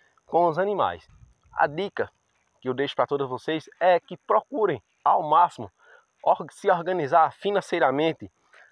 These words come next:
Aquelas contas, pessoal, que aparecem também de surpresa ao final do mês, se isso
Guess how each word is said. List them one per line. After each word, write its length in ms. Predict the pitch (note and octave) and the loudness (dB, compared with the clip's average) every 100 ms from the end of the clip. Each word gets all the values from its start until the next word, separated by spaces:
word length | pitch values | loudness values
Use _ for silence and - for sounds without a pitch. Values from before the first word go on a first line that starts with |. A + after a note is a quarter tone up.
| _ | _
Aquelas 480 | D3 - F3+ F3+ - | -8 0 2 2 0
contas, 340 | F#3 G3+ C3 | 0 0 0
pessoal, 360 | - B2 B2+ A2+ | -6 -2 0 2
que 100 | F3+ | 0
aparecem 560 | E3 F3 D#3 E3+ - | 2 4 4 2 0
também 360 | - C#3+ D#3 D#3 | -8 -4 -4 -4
de 100 | D#3+ | -8
surpresa 560 | - G3 - E3+ D3+ D3 | -12 -14 -8 -6 0 0
ao 60 | |
final 240 | - D3+ D3 | 0 -2 -2
do 100 | C3 | -2
mês, 360 | D3+ D3+ - _ _ _ | -4 -4 -8 _ _ _
se 200 | - - | -16 -10
isso 320 | F#3 F#3+ - | -8 -8 -12